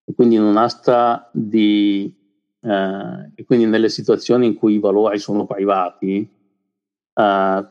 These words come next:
qualunque asta che assegna il, eh, bene a chi lo valuta di più,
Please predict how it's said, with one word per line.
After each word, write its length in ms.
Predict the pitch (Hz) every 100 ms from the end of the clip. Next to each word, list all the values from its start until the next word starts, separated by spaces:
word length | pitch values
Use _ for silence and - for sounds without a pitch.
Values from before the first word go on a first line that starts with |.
| _
qualunque 640 | - 110 131 185 151 131
asta 680 | 104 95 90 - - 107 101 _ _ _ _ _ _ _ _ _ _ _ _ _
che 160 | - 113
assegna 1040 | 98 - - 120 127 127 127 123 120 120 -
il, 540 | 113 107 107 107 107
eh, 500 | 104 101 98 98 104
bene 380 | - 107 113 117
a 80 | 101
chi 140 | -
lo 160 | 113 104
valuta 380 | 95 101 101 95
di 100 | 95
più, 360 | - 101 90